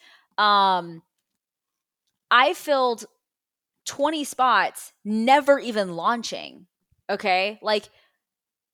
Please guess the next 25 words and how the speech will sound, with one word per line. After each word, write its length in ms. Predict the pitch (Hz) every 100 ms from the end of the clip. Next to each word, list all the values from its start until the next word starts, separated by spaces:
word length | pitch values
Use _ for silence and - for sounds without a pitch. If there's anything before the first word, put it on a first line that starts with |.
| -
it 180 | 240 233
just 220 | 285 -
was, 200 | 254 220 -
it 160 | 170
was 200 | 247 240
kind 160 | 285 285
of 80 | 277
like 120 | 247
a 60 |
word 200 | 185 220
of 140 | 208 -
mouth 240 | 180 214
thing, 380 | - 78 53 - _ -
to 80 |
be 100 | 180
honest. 520 | 190 185 92 - - -
Um, 280 | 196 190 180
I 120 | 196
didn't 200 | 202 226
really 200 | 220 208
do 160 | 185 208
a 60 | 196
formal 320 | 180 165 156
launch, 360 | 120 90 -
which, 260 | 190 185